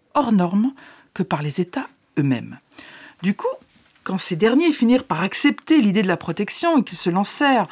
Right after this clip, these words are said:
dans l'élaboration du texte, ils déployèrent une approche diplomatique qui eut pour objet, coûte que coûte, de protéger leurs intérêts souverains. Et vous allez rapidement vous en rendre compte.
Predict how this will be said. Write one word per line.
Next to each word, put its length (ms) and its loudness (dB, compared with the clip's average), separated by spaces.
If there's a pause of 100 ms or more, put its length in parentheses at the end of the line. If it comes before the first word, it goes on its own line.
(340)
dans 100 -2
l'élaboration 680 2
du 100 4
texte, 460 -8 (560)
ils 160 2
déployèrent 600 4
une 80 2
approche 380 0
diplomatique 920 -2
qui 140 0
eut 100 4
pour 200 0
objet, 380 0 (140)
coûte 420 2
que 80 -4
coûte, 500 -2 (520)
de 80 0
protéger 520 2
leurs 240 0
intérêts 340 0
souverains. 360 -10 (840)
Et 60 -2
vous 180 -2
allez 180 2
rapidement 560 -2
vous 180 -6
en 40 -12
rendre 360 -4
compte. 380 -16